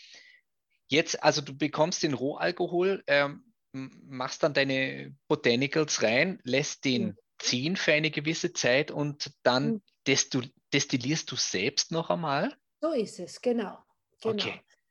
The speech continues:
Speaker 2: Also ganz genau müsste man sagen, ich k-, kaufe diesen Rohalkohol. Der hat sechsundneunzig Prozent und ist
Speaker 1: Wow.
Speaker 2: sehr teuer. Ja.
Speaker 1: Mhm.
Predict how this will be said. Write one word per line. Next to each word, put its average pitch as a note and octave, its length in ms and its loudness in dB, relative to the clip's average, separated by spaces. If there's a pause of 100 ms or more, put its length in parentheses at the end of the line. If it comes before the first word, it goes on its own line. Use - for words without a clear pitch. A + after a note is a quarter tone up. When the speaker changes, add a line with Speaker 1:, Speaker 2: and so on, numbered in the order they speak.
(100)
Speaker 2:
Also B3 220 4
ganz D4 340 2
genau A#3+ 280 2
müsste A#3 320 0
man A3+ 160 0
sagen, G3+ 480 -4 (340)
ich - 320 -12
k-, G3+ 220 -8
kaufe A#3+ 460 4
diesen A#3 340 0
Rohalkohol. F#3+ 1000 0
Der G3 200 -2
hat A3 160 -4
sechsundneunzig A3+ 760 -2
Prozent A#3 520 0
und A3+ 100 -6
ist A#3 120 -4
Speaker 1:
Wow. C4 160 8
Speaker 2:
sehr G#3+ 220 0
teuer. F#3 540 -6
Ja. G3+ 420 -8
Speaker 1:
Mhm. G#3 360 -10